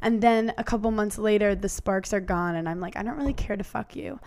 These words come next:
And then there's the guys who don't feel like home, and whenever I'm around them, I feel like I'm on a roller coaster, but they're so hot,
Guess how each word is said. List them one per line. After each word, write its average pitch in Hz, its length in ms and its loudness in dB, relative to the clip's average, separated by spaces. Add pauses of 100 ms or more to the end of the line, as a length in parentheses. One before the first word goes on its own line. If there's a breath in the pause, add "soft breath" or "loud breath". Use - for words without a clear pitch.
(280 loud breath)
And 254 180 8
then 349 140 12
there's 285 240 10
the 247 80 6
guys 214 320 6
who 208 100 2
don't 214 320 2
feel - 180 0
like 185 180 2
home, 196 260 -2
and 190 80 0
whenever 196 260 0
I'm 196 160 -2
around 196 200 0
them, 190 80 0
I 180 100 -2
feel 208 160 -2
like 202 120 2
I'm 202 120 0
on 190 100 0
a 180 60 -2
roller 196 300 2
coaster, 196 420 0
but 196 160 -4
they're 196 100 0
so 208 480 2
hot, 190 440 6